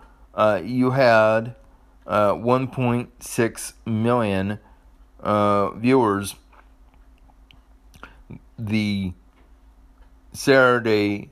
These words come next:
afternoon game. That was down twenty-four percent from the week before. That's, that's scary. That is scary.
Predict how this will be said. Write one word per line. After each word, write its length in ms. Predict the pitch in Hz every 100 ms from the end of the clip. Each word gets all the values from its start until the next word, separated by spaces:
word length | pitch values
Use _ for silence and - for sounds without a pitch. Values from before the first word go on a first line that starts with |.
| -
afternoon 920 | - 110 107 104 107 117 123 113 104
game. 560 | 101 101 95 98 101 - 107
That 340 | 131 240 320
was 600 | 180 160 147 139 131 - - - - _
down 640 | - 139 143 131 120 120 - -
twenty-four 840 | - 147 147 - 123 - 127 113
percent 600 | - - - - 90 - _ -
from 260 | - 107 98
the 60 |
week 260 | 95 92 87
before. 440 | 80 78 90 62 - _ - _ _ _ _ _ _ _ _ -
That's, 440 | 107 185 - - -
that's 400 | 123 190 269 -
scary. 800 | - - - - 101 98 80 - - - - _ _
That 240 | - 160 143
is 180 | 82 78
scary. 800 | - - 135 123 104 90 71